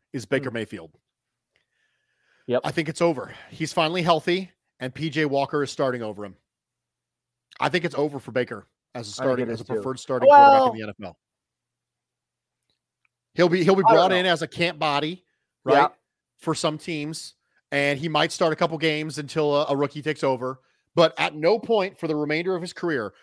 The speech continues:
Speaker 1: will someone look at Baker and voluntarily choose him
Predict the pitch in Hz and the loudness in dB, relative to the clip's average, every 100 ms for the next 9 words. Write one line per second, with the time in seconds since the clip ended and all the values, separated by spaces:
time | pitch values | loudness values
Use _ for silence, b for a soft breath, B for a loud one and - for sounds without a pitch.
0 | _ 147 139 175 165 151 165 190 160 151 | _ -6 -2 -2 -2 -4 -4 -4 -4 -4
1 | 147 143 135 _ 127 123 131 151 175 170 | -2 -6 -8 _ -14 -4 0 0 -2 -4
2 | 180 170 165 160 190 165 139 107 95 | -4 -4 -6 -8 -8 -6 -6 -8 -12